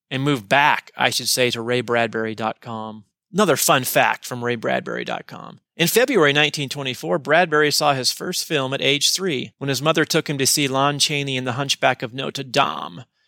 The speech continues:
Two years later, he was back to see the actor's next release, The Phantom of the Opera, twice, once with his mother and again with his brother Skip. These pictures began his lifelong love affair with cinema.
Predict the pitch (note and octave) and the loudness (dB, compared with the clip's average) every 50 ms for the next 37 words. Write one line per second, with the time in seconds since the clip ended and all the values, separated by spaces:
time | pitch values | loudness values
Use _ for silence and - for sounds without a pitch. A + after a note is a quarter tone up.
0 | _ _ _ _ _ - - F3 F3 E3 D3+ C3 C3+ C#3 C3+ D#3 D#3+ E3 D#3 D#3 | _ _ _ _ _ -2 0 2 4 4 2 4 4 4 4 4 4 4 2 2
1 | D3 C3+ B2 A2 - C#3+ C#3+ C#3+ - - C#3+ - - D3 B2 C3 C3 C3 C3 C3+ | 0 -2 -2 0 4 4 4 4 2 -2 -4 -4 -4 -4 -4 0 2 2 2 2
2 | - C#3 C3+ B2 A#2+ C3 D3 E3+ - - - F#3 D#3 B2 B2 - - - - - | 0 -6 -8 -8 -6 -4 -4 -2 -2 -2 -2 -2 -2 -2 -4 -6 -4 -8 -8 -10
3 | _ _ _ _ _ _ _ _ _ _ - C3 B2+ - C#3+ C3 B2 - B2+ B2+ | _ _ _ _ _ _ _ _ _ _ -8 -6 0 2 2 2 2 0 -2 -4
4 | B2 A2+ B2+ B2+ C#3 F3 - - - - - A#2 - _ _ _ _ _ _ _ | -2 2 4 4 4 4 2 -2 -6 -6 -6 -10 -12 _ _ _ _ _ _ _
5 | _ - - - D#3 F3 F#3+ C3+ - - - - - _ _ _ _ _ _ _ | _ -10 -4 0 2 2 2 0 -2 -2 -4 -4 -6 _ _ _ _ _ _ _
6 | _ B2 B2+ C3+ C3+ C3+ - D3 C3 - B2+ A2+ G#2+ B2 C3+ C3+ D3 E3+ F3+ E3+ | _ -4 0 0 0 0 0 -2 -2 -2 -2 -4 -2 0 2 2 4 4 2 2
7 | D3+ D3 C3 A#2 C3 C3 C3 C3 B2+ - D3 B2+ A#2 A2+ D3 C#3+ B2 A2+ G#2+ - | 2 0 0 2 0 0 0 -2 -4 -4 -4 -6 -2 0 0 2 2 0 -2 -2
8 | - - E3 C#3+ - _ - _ _ _ _ _ _ _ _ _ _ - D#3+ F3+ | -2 -2 -4 -4 -6 _ -18 _ _ _ _ _ _ _ _ _ _ -2 0 0
9 | F#3+ - - F#3+ E3+ - F3 D#3+ C3+ B2+ C3+ B2 A#2+ C#3 C#3 C#3 C3+ C#3 B2 B2+ | 0 2 2 0 0 0 -2 -4 -2 -2 -2 0 2 2 2 2 2 0 -2 0
10 | B2+ C3+ D3 D3+ D#3 - - D3 D3 C#3+ C#3+ C#3 C3 C3+ C#3 C#3 C#3 C3 - C3+ | 2 4 4 4 2 0 0 0 0 0 0 0 0 0 0 0 0 -4 -4 -4
11 | C3 C3 C3+ C#3 - - - D3 D#3 D3+ C3 B2 - - - | -4 -4 -2 -2 0 0 0 -2 -4 -6 -6 -6 -8 -12 -12